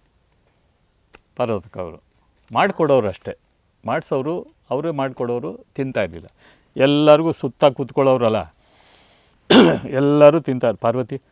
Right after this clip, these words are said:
ಅವ್ರಿಗೆ ಹಾಕು, ಪಾರ್ವತಿ, ಇವ್ರಿಗೆ ಹಾಕು" ಅಂದ್ಬಿಟ್ಟು ಮಾಡಿಸೋರು. ಅಷ್ಟೊತ್ತು ಹುಡುಗರು ಎಲ್ಲ ಕೂತ್ಕೊಂಡು ಊಟ ಮಾಡಿ, ಲಾಸ್ಟ್ಗೆ ನಾನು, ವನವಳ್ಳಿ ಕೃಷ್ಣ, ಎಮ್ ಎಸ್ ರಾಜಶೇಖರು, ನಮ್ಮ ಡ್ರೈವರು ಡೈನಿಂಗ್ ಹಾಲಲ್ಲಿ ಕೂತ್ಕೊಳ್ಳೋವು. ಅಲ್ಲಿಗೆ ನಮ್ಮ ಅಕ್ಕ ಬಂದು ಬಡಿಸ್ತಾ ಇರೋರು. ಇವರು ಎಲ್ಲರನ್ನೂ ಕಳಿಸ್ಬಿಟ್ಟು ಎಲ್ಲ ಇಟ್ಕೆ ಹಾಕ್ಕೊಂಡು ಬರೋರು.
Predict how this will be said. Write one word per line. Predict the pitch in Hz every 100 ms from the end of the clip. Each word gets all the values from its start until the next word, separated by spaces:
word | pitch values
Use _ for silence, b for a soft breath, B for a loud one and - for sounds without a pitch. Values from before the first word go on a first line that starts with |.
| _
ಅವ್ರಿಗೆ | 113 113 110
ಹಾಕು, | 104 - 110 _ _ _ _ -
ಪಾರ್ವತಿ, | 127 123 - 123 -
ಇವ್ರಿಗೆ | - 117 110
ಹಾಕು" | 107 92 - 104 _ _ _ _ _ _ -
ಅಂದ್ಬಿಟ್ಟು | 143 139 123 196
ಮಾಡಿಸೋರು. | 156 117 101 160
ಅಷ್ಟೊತ್ತು | 139 156 127
ಹುಡುಗರು | 160 165
ಎಲ್ಲ | 160 147
ಕೂತ್ಕೊಂಡು | 143 131 127 113
ಊಟ | 95
ಮಾಡಿ, | 90 101
ಲಾಸ್ಟ್ಗೆ | 127 175 196 185 - 156 202 -
ನಾನು, | 135 127 151 165
ವನವಳ್ಳಿ | 139 131 131 113
ಕೃಷ್ಣ, | 117 -
ಎಮ್ | 160 123 127
ಎಸ್ | 123 117
ರಾಜಶೇಖರು, | 107 - 104 117 151
ನಮ್ಮ | 156 110
ಡ್ರೈವರು | 101 117 110 92 196 - b b b -
ಡೈನಿಂಗ್ | 113 156 147
ಹಾಲಲ್ಲಿ | 127 120 117
ಕೂತ್ಕೊಳ್ಳೋವು. | - 127 117 101 117
ಅಲ್ಲಿಗೆ | 165 127 131
ನಮ್ಮ | 120
ಅಕ್ಕ | 104 -
ಬಂದು | 117 117 123
ಬಡಿಸ್ತಾ | 104 101 104
ಇರೋರು. | 85 82 - _ _ _ _ _ -
ಇವರು | 139 160 156
ಎಲ್ಲರನ್ನೂ | 135 139 135 135
ಕಳಿಸ್ಬಿಟ್ಟು | 127 113 - 135
ಎಲ್ಲ | 113 120
ಇಟ್ಕೆ | 113 110
ಹಾಕ್ಕೊಂಡು | 98 120 98
ಬರೋರು. | 98 90 92